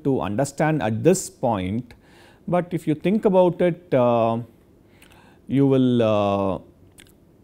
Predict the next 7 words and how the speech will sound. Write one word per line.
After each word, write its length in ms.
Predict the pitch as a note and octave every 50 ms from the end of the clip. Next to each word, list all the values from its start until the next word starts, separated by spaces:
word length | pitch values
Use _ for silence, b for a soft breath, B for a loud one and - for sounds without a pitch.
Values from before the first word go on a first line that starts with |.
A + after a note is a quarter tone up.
| _ _ _ _ _ _ _ _ _ _ -
appreciate 560 | C3 - D#3+ D#3 D3 - - D#3 D#3 D3+ D3+
what 180 | C3 B2+ A#2+ B2
I 80 | A#2
said 400 | A2+ - - - E3+ D#3 A#2+ G2+
just 260 | A2 A2+ A2 - -
now. 360 | D3 E3+ G3+ E3 G2 E2+ - - _ _ b b b b b b b b b b - - _ _ _ _ _ _ _ b b b b b b b b b _ _ - - _ _ _ - D#4+
The 480 | A#3+ D3+ D#3+ E3+ E3+ E3+ E3+ D#3 -